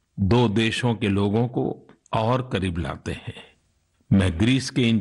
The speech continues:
छात्र छात्राओं और उनके टीचर्स का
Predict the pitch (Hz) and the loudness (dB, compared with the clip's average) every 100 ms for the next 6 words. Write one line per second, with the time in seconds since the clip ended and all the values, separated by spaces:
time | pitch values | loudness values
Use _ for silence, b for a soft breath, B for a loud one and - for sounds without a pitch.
0 | - - 123 123 110 - 110 107 - 120 | -2 -4 -4 -2 -4 -4 -2 -2 -2 -2
1 | 135 - - _ _ _ _ _ _ - | -2 -8 -12 _ _ _ _ _ _ -4
2 | 165 185 185 196 156 202 233 196 113 - | 2 4 4 2 0 0 0 0 -2 -4
3 | 80 | -6